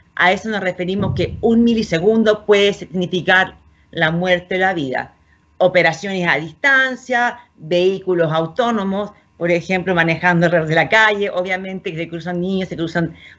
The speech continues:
un ciclista, puede significar un milisegundo la vida o la muerte de esas personas. No me voy a meter en todo el detalle, porque lo que quería mostrarles con esto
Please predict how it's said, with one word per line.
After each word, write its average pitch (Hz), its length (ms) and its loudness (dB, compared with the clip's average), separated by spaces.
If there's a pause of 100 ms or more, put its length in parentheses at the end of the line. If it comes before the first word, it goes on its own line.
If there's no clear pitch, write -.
(200)
un 175 280 4
ciclista, 175 960 2
puede 170 240 6
significar 170 840 -2
un 175 160 -4
milisegundo 165 1200 -6 (680)
la 160 180 2
vida 165 440 2
o 156 60 -2
la 156 100 2
muerte 156 600 -2
de 139 240 -2
esas 147 280 -2
personas. 139 640 -4 (340)
No 247 240 2
me 311 160 4
voy 262 160 4
a 233 100 4
meter 185 560 0
en 160 240 -4
todo 175 220 4
el 165 180 4
detalle, 175 640 2
porque 151 260 -8
lo 151 100 -4
que 147 140 -6
quería 180 320 2
mostrarles 190 540 -2
con 170 200 -4
esto 180 540 -4